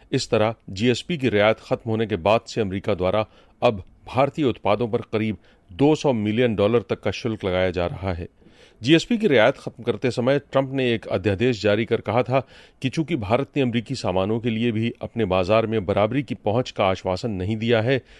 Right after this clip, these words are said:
इसलिए उसको अब कुछ सामानों पर व्यापार शुल्क मुक्त रियायत नहीं दी जाएगी। अमेरिका को खासकर अपने डेयरी उद्योग से संबंधित खाद्य सामग्री और मेडिकल उपकरणों को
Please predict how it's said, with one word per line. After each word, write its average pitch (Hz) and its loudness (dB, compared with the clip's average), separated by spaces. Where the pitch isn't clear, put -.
इसलिए 151 2
उसको 117 0
अब 98 0
कुछ - -8
सामानों 110 2
पर 131 0
व्यापार 101 2
शुल्क 117 -4
मुक्त 113 -6
रियायत 107 4
नहीं 101 -4
दी 92 -6
जाएगी। 113 0
अमेरिका 131 6
को 160 2
खासकर 123 0
अपने 147 -2
डेयरी 107 -2
उद्योग 123 0
से - -14
संबंधित 113 -2
खाद्य 110 -2
सामग्री 98 -4
और 160 -2
मेडिकल 101 -2
उपकरणों 107 -2
को - -2